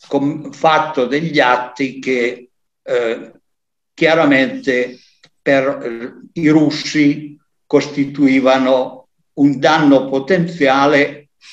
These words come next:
e anche una provocazione identitaria rispetto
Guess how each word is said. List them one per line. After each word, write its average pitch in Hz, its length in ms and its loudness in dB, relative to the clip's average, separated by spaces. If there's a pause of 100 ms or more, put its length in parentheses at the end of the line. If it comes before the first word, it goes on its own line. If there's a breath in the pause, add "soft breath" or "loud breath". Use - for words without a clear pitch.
(220 loud breath)
e 143 160 0
anche 143 380 4
una 131 420 2
provocazione 127 1000 2
identitaria 123 1200 -2
rispetto 120 1160 -2